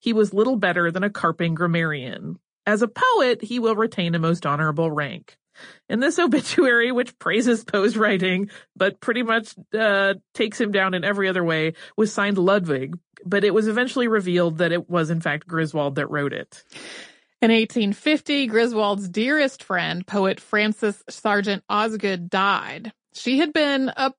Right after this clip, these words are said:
Speaker 2: piece of this whole feud between Griswold and Poe. It seems like for a time, even though he was married, Poe had entertained the notion of having a relationship with Fanny Osgood in a romantic way. But he felt that Griswold's interest in her got in the way of that.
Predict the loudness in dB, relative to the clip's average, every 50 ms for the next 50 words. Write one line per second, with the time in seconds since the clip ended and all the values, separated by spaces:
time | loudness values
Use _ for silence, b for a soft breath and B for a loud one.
0 | _ _ -2 2 4 4 4 2 0 -4 -4 -4 -2 -2 -4 -4 -4 0 0 2
1 | 2 2 0 -2 -4 -4 -2 0 0 0 0 -4 -6 -2 -2 0 2 2 2 2
2 | 2 2 2 0 0 0 2 2 0 0 -2 -2 -4 -4 -2 -2 0 0 0 0
3 | -2 -4 -6 -8 -12 -8 -2 -2 0 2 2 0 0 0 0 0 0 0 -2 -2
4 | 0 0 2 2 2 2 0 0 -2 -4 -4 -4 -6 -4 -2 0 2 2 2 2
5 | 0 0 0 -2 -2 0 0 0 2 2 2 2 2 0 -2 -4 -8 _ -4 -2
6 | 0 2 2 2 2 2 0 0 0 0 0 0 -2 -2 -2 -2 -2 -2 -2 -2
7 | -2 0 0 0 0 2 0 0 0 2 0 0 -2 -2 -2 -4 -4 -4 -4 -4
8 | -2 -2 -2 -2 -2 -2 0 0 2 2 2 2 0 0 0 -2 -2 -2 -2 -4
9 | -6 -6 _ -10 -10 -10 -8 -6 -4 -4 -4 -4 -4 -4 -4 -4 -4 -6 -8 -8
10 | -8 -8 -8 -6 -4 0 0 2 2 2 2 0 0 0 0 0 0 0 -2 -6
11 | -12 -16 B B B B B B B B B B B B 2 2 4 4 2 0
12 | -2 -2 0 2 2 2 0 0 _ 0 0 0 0 _ -4 -4 -2 0 2 2
13 | 2 2 0 0 0 2 2 0 -2 -4 -8 -6 -4 -4 -4 -4 -2 -2 -2 -2
14 | -2 -6 -6 -4 -2 -2 -2 -4 -4 -2 -2 0 0 -2 -2 -6 -4 -2 0 0
15 | 0 0 0 0 0 0 0 0 0 0 0 0 -2 -4 -6 -6 -4 -4 -4 -2
16 | -4 -6